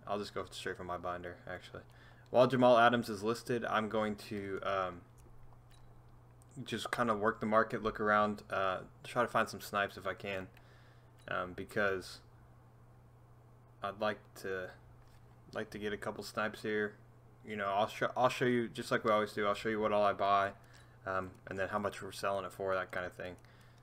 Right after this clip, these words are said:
So I'm gonna list him up for, I'm gonna do one, one twenty-eight, six hundred, I think.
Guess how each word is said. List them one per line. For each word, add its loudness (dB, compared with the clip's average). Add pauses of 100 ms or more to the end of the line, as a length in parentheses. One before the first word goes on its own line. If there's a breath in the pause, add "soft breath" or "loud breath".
(260 soft breath)
So -2 (500)
I'm -4
gonna -2
list -2
him 4
up 6
for, 2
I'm -2
gonna 0
do 2
one, 2
one -2
twenty-eight, -2
six -6
hundred, 0 (640)
I -12
think. -2